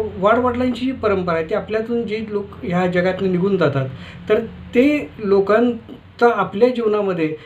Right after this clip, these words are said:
एक मोठा सहभाग असतो की त्यांच्यामुळं आपलं जे जीवन हे आज जे यशस्वी झालेलं असतं किंवा अनेक आपल्याला घटना मिळालेल्या आहेत जीवनातल्या सुखाच्या,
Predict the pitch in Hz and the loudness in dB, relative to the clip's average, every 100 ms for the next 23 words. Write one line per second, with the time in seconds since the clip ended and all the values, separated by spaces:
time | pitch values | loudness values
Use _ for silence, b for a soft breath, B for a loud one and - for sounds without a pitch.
0 | B 208 226 202 180 220 226 170 160 151 | B -8 -2 -2 0 0 2 4 4 2
1 | 131 - 143 185 190 180 208 233 247 254 | 0 -4 -8 -2 0 2 2 4 2 2
2 | 185 214 214 220 190 190 185 143 B B | -2 -2 -2 -4 0 4 4 2 B B
3 | B 185 214 185 208 208 226 190 170 214 | B -2 2 4 2 2 -2 0 0 -2
4 | - 233 175 170 170 156 - 160 190 175 | -4 -2 0 0 0 -2 -4 -4 -2 0
5 | 185 233 220 208 214 165 160 185 180 165 | 2 2 2 2 2 0 0 0 2 4
6 | 170 151 135 131 139 139 131 135 131 - | 4 2 0 0 0 0 -2 -4 -6 -10
7 | - - - 139 151 127 | -16 -10 0 0 2 -2